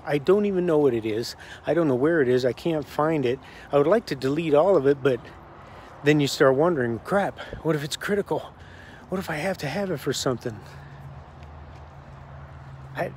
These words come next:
it just drives me nuts, this stuff. So <laughs> I don't see how this is, this is just a talking about what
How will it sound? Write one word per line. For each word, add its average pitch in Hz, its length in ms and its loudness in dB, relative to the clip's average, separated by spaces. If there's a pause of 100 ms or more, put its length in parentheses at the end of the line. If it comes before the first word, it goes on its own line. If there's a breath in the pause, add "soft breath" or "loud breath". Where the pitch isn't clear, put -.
(240)
it 165 100 -10
just 139 240 0
drives 123 320 0
me 113 160 -2
nuts, 113 360 -6
this 113 180 -6
stuff. - 320 -6
So 143 360 4 (3500 loud breath)
<laughs> - 60 -6 (1120 loud breath)
I 214 80 0
don't 226 180 0
see 220 220 -2
how 196 200 0
this 185 260 -2
is, 180 160 -6 (160)
this 196 240 0
is 160 120 -2
just - 420 -2
a 135 360 4 (1040 loud breath)
talking 170 360 0
about 143 280 4
what 156 300 2